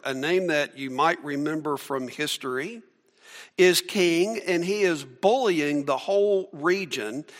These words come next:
and eventually he will take over. The problem with the Assyrians is that they are a cruel lot. They are domineering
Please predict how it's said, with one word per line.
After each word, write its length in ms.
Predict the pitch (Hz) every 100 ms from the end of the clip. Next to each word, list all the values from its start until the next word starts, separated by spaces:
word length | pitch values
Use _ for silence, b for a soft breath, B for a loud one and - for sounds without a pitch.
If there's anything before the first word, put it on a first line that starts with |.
| B B
and 160 | 160 165
eventually 720 | 160 147 233 269 190 165 160
he 220 | 147 156
will 160 | 151 151
take 340 | - 160 156
over. 460 | 240 247 147 117 107 B B -
The 120 | 147
problem 580 | - 226 277 233 214 185
with 180 | 170
the 160 | - 151
Assyrians 880 | 143 - 247 269 214 151 143 143 143
is 220 | 143 131
that 280 | 160 160 151
they 280 | 185 214 196
are 320 | 160 160 165
a 200 | 156 135
cruel 920 | - - - 226 220 147 101 92 - b b b -
lot. 640 | 131 123 - - - - - b b b b b _
They 160 | 139 139
are 100 | 135
domineering 1040 | 131 175 226 202 165 160 147 117 80